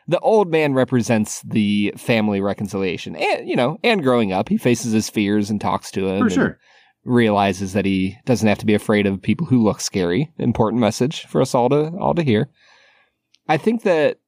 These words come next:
Speaker 1: the burglars really represent that element of growing up means you protect what you care about. And, uh,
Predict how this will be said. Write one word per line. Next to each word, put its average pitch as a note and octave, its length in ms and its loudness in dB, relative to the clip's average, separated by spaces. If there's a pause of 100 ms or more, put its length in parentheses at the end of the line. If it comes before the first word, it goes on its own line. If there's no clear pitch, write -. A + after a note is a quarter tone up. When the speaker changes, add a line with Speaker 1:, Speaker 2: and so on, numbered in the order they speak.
(160)
Speaker 1:
the B2 560 2
burglars A2 1120 0 (400)
really D#3 500 2
represent A#2 760 2
that G2 360 -2 (760)
element G#2 760 0 (140)
of G2 680 -2 (1040)
growing D#3 560 0
up A#2 240 2
means A2+ 400 2
you A2 100 4
protect - 640 -4
what A2 200 -2
you G#2 180 -4
care - 320 -8
about. - 580 -14 (1120)
And, A2+ 540 2
uh, - 40 0